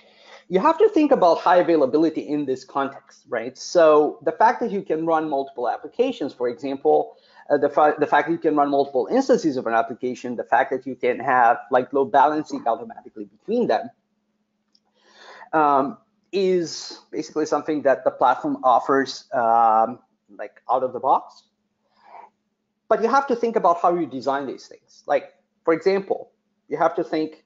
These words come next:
about the fact that applications that run, for applications that run twenty-four seven, it is important that they're not disrupted. But applications crash, or they need to be updated,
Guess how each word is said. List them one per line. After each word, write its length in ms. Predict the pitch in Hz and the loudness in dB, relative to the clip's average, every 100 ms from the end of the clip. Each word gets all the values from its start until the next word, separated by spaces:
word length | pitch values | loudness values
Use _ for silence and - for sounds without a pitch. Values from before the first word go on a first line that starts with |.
| - | -4
about 420 | 143 139 139 - | 2 4 2 -2
the 80 | 139 | -2
fact 320 | 143 135 - | 0 0 0
that 220 | 135 - - | -4 -2 -2
applications 580 | 135 139 147 143 151 | -2 -4 -8 -8 -8
that 160 | 131 117 | -8 -6
run, 220 | 131 127 | -4 -4
for 100 | 113 | -2
applications 520 | 123 131 117 131 135 117 | -2 -2 -8 -8 -8 -8
that 120 | 123 | -4
run 200 | 123 123 | -2 -2
twenty-four 480 | 127 123 120 117 117 | -6 -8 -4 -2 2
seven, 500 | - 240 147 120 - - | 4 4 4 -2 -8 -4
it 80 | |
is 140 | 165 151 | -2 -2
important 480 | 131 127 127 151 117 | 0 2 2 0 -8
that 120 | 107 | -8
they're 140 | 117 110 | -10 -10
not 140 | 107 | -14
disrupted. 500 | - - 214 - - _ _ | -8 0 2 0 -8 _ _
But 140 | 147 | 0
applications 580 | 143 156 - 226 - 233 | 2 0 2 0 0 -6
crash, 460 | - - 170 - - - - _ _ - | -6 0 2 0 -6 -20 -20 _ _ -4
or 180 | 143 | -2
they 160 | 135 139 | 0 -2
need 160 | 131 127 | -4 -10
to 40 | |
be 140 | 107 - | -12 -2
updated, 720 | 127 - 139 131 131 127 120 | -2 0 -2 0 0 -2 -4